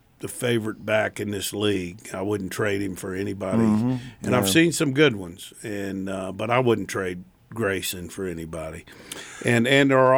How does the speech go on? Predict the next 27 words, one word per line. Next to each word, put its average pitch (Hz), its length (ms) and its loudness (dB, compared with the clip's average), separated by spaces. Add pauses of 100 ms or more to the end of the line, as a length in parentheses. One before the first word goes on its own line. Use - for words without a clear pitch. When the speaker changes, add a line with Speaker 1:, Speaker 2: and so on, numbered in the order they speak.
Speaker 1:
offensive 127 400 -2
line, 131 580 0
you 120 140 0
know, 117 500 0
they, 120 280 -2 (920)
they're, 123 480 -4 (260)
they're 143 200 2
fighters. 131 640 -2 (140)
Speaker 2:
Yeah. 120 280 2 (400)
Speaker 1:
And 101 580 -4
th-, 101 240 -6
they'll 120 220 4
compete. 117 580 -2 (180)
So, 107 440 -4 (640)
Speaker 2:
Well 131 120 4
Speaker 1:
so 135 160 8
the 127 140 0
third 160 340 6
quarter 131 280 2
was 98 220 -8
big 95 280 -8
for 82 240 -14
us. - 220 -20
Speaker 2:
Oh, 135 200 -2
m-, 90 240 -8
and, 123 320 0
and 123 220 -10